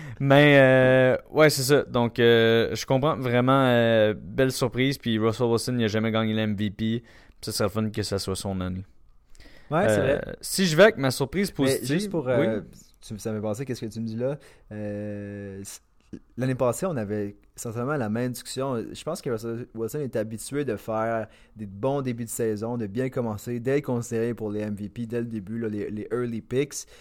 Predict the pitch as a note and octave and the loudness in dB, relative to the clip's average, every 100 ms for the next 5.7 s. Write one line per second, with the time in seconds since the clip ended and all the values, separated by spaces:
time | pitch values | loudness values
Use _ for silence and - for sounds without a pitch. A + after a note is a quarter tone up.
0 | - - A2+ A2 B2+ E3+ - G#2+ - A2 | -20 -10 -6 -6 -2 -2 -2 -4 -2 -4
1 | - C#3 - - A2+ A2+ A2+ B2+ D#3+ B2 | -4 -6 -6 -8 -6 -4 -4 -4 -6 -6
2 | F#2+ A2+ A#2 G#2 F#2 - A#2 A2 D3 F3+ | -6 -6 -4 -6 -6 -8 -8 -6 -6 -6
3 | F3+ D#3 A2 A2 A#2 A2+ - G#2 A#2 A2 | -6 -6 -6 -6 -8 -10 -14 -12 -12 -10
4 | G#2 F2+ G#2 G#2 A2 G#2+ - A2+ A2 A2+ | -10 -8 -6 -6 -8 -10 -8 -8 -8 -10
5 | A2 G2+ - G2 G2 G#2 B2+ | -10 -10 -10 -10 -10 -10 -14